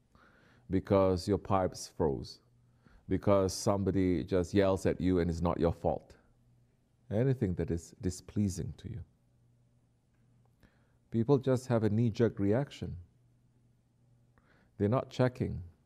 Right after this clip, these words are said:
Is this right? Is this wrong? Do I deserve this or do I not? Person is speaking haq, I have to accept. Do you understand me? Yes. They don't check what is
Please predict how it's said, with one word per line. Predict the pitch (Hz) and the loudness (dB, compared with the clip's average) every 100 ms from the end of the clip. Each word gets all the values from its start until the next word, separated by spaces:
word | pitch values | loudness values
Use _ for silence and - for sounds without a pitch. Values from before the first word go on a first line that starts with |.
| _ _ _ _ _ _ - | _ _ _ _ _ _ -14
Is | - - | -10 -8
this | 85 | -8
right? | 90 90 120 - | -2 -2 -2 -6
Is | 82 82 | -6 -4
this | 82 - - | -6 -10 -4
wrong? | 101 113 82 87 - _ _ _ _ _ | 0 0 0 -10 -16 _ _ _ _ _
Do | - 78 | -4 -2
I | |
deserve | 80 82 95 98 101 | 0 -2 0 -2 -2
this | 120 127 - _ _ _ - | -6 -6 -10 _ _ _ -16
or | 76 | -10
do | 82 | -6
I | 90 | -4
not? | 95 92 76 _ _ _ _ _ _ _ - | -2 -4 -6 _ _ _ _ _ _ _ -4
Person | 98 98 98 | -2 0 -4
is | 95 | -4
speaking | - 92 87 92 | -6 -6 -6 -4
haq, | 123 117 - | -2 -4 -6
I | - | -4
have | 78 | -4
to | - | -6
accept. | - - - - - _ _ _ _ _ _ _ _ _ _ _ _ - | -12 -10 -12 -12 -20 _ _ _ _ _ _ _ _ _ _ _ _ -6
Do | |
you | 78 | -4
understand | 82 - 107 127 | -2 -4 -6 -6
me? | |
Yes. | 127 - _ _ _ _ _ _ _ _ _ - - _ _ _ _ _ _ _ | -8 -14 _ _ _ _ _ _ _ _ _ -20 -20 _ _ _ _ _ _ _
They | 107 | 2
don't | 120 165 - | 4 2 0
check | - 165 - - _ _ _ _ | 0 0 0 -12 _ _ _ _
what | - 120 127 | -2 0 0
is | - 117 107 104 - - | 2 2 2 -2 -12 -14